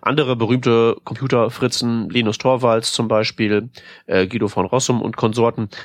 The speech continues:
sagen auch alle, sie nutzen entweder keinen Debugger oder kaum einen Debugger. Und, ähm, da dachte ich mal, frage ich mal in die Runde, wie sieht's denn bei euch aus? Also, euer Code tut nicht. Was ist die erste Maßnahme?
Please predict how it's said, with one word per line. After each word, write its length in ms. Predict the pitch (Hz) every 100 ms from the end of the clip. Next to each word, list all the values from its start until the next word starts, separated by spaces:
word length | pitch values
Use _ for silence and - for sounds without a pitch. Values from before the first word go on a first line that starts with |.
| -
sagen 260 | - 147 143
auch 200 | 180 -
alle, 220 | 151 143
sie 140 | 123
nutzen 240 | 139 - -
entweder 320 | 120 101 -
keinen 240 | 143 190
Debugger 420 | 170 147 139 139
oder 200 | 117 107
kaum 260 | - 110 139
einen 240 | - 73
Debugger. 460 | - - 78 55 - _ - - - _
Und, 520 | - 135 131 131 131 -
ähm, 460 | 127 127 131 123 - _ _ _
da 340 | - 120 117 117
dachte 280 | 113 - 151
ich 80 | 156
mal, 320 | 170 180 -
frage 320 | - - 113 131
ich 80 |
mal 160 | 131 123
in 80 | 131
die 80 | 120
Runde, 400 | 120 143 147 -
wie 180 | 113 113
sieht's 260 | 147 -
denn 140 | 127 117
bei 120 | 104
euch 240 | 135 196
aus? 340 | - - - -
Also, 380 | 98 101 90 - -
euer 240 | 120 110
Code 260 | - 123 156
tut 320 | - 180 175
nicht. 300 | 208 214 - _ _ _ _ _ _
Was 140 | 92 113
ist 140 | -
die 40 |
erste 200 | 107 -
Maßnahme? 480 | 107 101 - - -